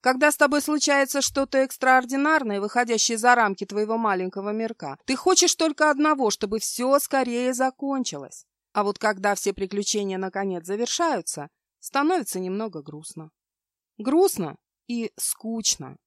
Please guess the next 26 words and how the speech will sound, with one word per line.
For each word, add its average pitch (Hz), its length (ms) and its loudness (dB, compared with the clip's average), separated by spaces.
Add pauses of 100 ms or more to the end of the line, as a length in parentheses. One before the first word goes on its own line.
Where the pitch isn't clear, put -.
(480)
Кто - 220 -2
бы 311 120 4
мог 311 220 4
подумать, 302 520 4
что - 180 -2
я 247 360 2
буду 208 360 -4
скучать 269 540 -2
по - 100 -2
постоянному 240 720 2
ощущению 233 680 0
опасности 240 840 2
и 254 260 0
неопределённости? 269 1160 -2 (480)
Сейчас, 247 680 0
прокручивая 277 640 2
в 240 60 -12
голове 269 340 4
произошедшие 233 760 0
события, 208 640 -2
я 214 180 -4
понимаю, 269 600 0
как - 220 -4
много 262 500 0
сделал 254 540 0
ошибок 247 680 -4